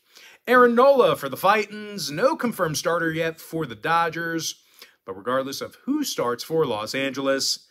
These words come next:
they're currently on a four-game winning streak, and they scored fifty-one total runs in their last seven victories. Freddie Freeman's hitting three oh nine. Max Muncy leads the majors in homers.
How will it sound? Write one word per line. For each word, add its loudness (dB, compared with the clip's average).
they're 0
currently 6
on 2
a 2
four-game 4
winning -4
streak, -4
and -10
they -10
scored -8
fifty-one -6
total -6
runs -4
in -6
their -4
last -2
seven -2
victories. -8
Freddie -4
Freeman's -2
hitting -4
three -2
oh 0
nine. -10
Max -6
Muncy -4
leads -4
the 0
majors -4
in -8
homers. -6